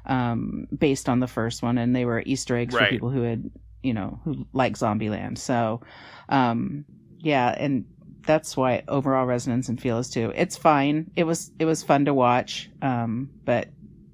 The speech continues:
Speaker 1: I don't need to see it
Speaker 2: There
Speaker 1: again.
Speaker 2: were some moments in here where I'm like, "I'm glad these characters are back." I, I, especially in that mid-, the middle where Madison's in
Speaker 1: Yeah.
Speaker 2: the group and the, th-, the four of them are riffing.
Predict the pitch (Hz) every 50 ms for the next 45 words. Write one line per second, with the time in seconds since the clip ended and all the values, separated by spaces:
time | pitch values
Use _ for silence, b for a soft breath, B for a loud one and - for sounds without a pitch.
0 | - - - 139 127 123 117 113 110 98 - - 110 98 - - 185 214 262 262
1 | - 247 196 170 160 156 160 143 135 151 131 143 143 139 139 135 135 135 131 127
2 | 123 - 175 220 208 202 208 202 190 165 160 147 - - 151 139 135 - 127 123
3 | 110 117 107 107 104 101 98 95 101 120 131 123 117 147 139 135 135 - 208 208
4 | - 247 220 202 185 175 156 139 139 139 139 143 147 - B B B B - 143
5 | 151 151 160 165 165 160 156 151 143 135 135 135 135 131 139 143 - 151 139 127
6 | 117 - 208 185 165 170 165 107 113 123 117 - - 113 110 104 - - - 113
7 | - - - 110 - - 117 113 117 120 120 123 120 123 120 120 123 123 120 -
8 | 143 139 139 143